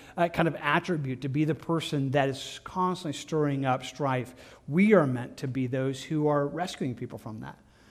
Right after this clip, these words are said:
that Jesus called us to be peacemakers. He said, "Blessed are the peacemakers." You know, theirs is the kingdom of God, that we are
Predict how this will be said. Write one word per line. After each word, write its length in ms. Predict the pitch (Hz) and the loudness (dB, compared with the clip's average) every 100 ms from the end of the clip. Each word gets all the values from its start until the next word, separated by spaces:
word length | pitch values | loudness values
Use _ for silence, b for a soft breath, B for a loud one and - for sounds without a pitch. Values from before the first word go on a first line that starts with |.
| b b | b b
that 120 | - 147 | -2 0
Jesus 380 | 143 165 160 | 2 0 0
called 340 | - - 160 156 | -4 2 4 4
us 180 | 160 - | 2 0
to 80 | 143 | -2
be 140 | 151 | -2
peacemakers. 840 | - 185 208 143 117 - - - - _ _ _ _ _ _ - - | 2 0 2 -2 -6 -8 -18 -18 -20 _ _ _ _ _ _ -20 -8
He 60 | |
said, 120 | 160 | -6
"Blessed 260 | 135 156 - | -2 -4 -2
are 100 | 175 | -4
the 80 | 135 | -6
peacemakers." 760 | - 165 175 - 117 - 120 | -6 -4 -4 -4 -6 -10 -14
You 60 | 131 | -8
know, 80 | 123 | -6
theirs 240 | 147 190 | -2 -2
is 100 | 175 | -4
the 60 | 131 | -4
kingdom 280 | 135 135 117 | -4 -4 -4
of 100 | 120 | -6
God, 260 | 113 113 | -6 -4
that 140 | 131 139 | -6 -2
we 160 | 151 | 2
are 200 | 156 139 | 2 2